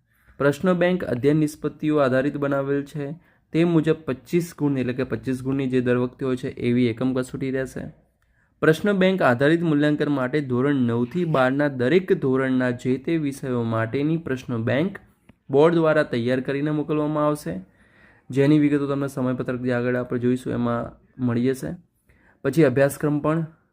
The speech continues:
ત્યારે મળશે, હમણાં પણ આ-, આપી દીધો છે આમાં, અ, જે આગળ આપણે વીડિયોમાં જોઈશું. વિદ્યાર્થી મિત્રો, આગળ વીડિયો જોવો એ પહેલાં ખાસ ચેનલને સબસ્ક્રાઇબ કરી લો, કારણ કે બહુ બધા વીડિયોઝ તમને મળવાના છે.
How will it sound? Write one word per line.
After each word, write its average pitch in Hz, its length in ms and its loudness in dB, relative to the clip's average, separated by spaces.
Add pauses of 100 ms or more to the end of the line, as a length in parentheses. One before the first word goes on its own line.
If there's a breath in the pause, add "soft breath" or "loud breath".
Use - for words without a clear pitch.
(220)
ત્યારે 135 220 0
મળશે, 143 360 -2 (520)
હમણાં 131 240 2
પણ 143 120 0
આ-, 127 240 -2
આપી 123 140 0
દીધો 131 240 -4
છે 143 120 -6
આમાં, 131 380 -6
અ, - 200 -6
જે 123 420 -2
આગળ 120 260 0
આપણે 120 180 -2
વીડિયોમાં 113 340 -2
જોઈશું. 120 520 -4 (960 soft breath)
વિદ્યાર્થી 151 480 4
મિત્રો, 175 200 2
આગળ 160 240 4
વીડિયો 160 240 0
જોવો 160 220 0
એ - 20 -4
પહેલાં 151 200 0
ખાસ 147 480 -4
ચેનલને 143 360 -2
સબસ્ક્રાઇબ 160 680 -4
કરી 156 140 0
લો, 147 120 0
કારણ 147 180 0
કે 143 60 -2
બહુ 135 180 0
બધા 135 120 0
વીડિયોઝ 127 420 0
તમને 135 200 -4
મળવાના 127 460 0
છે. 147 240 -6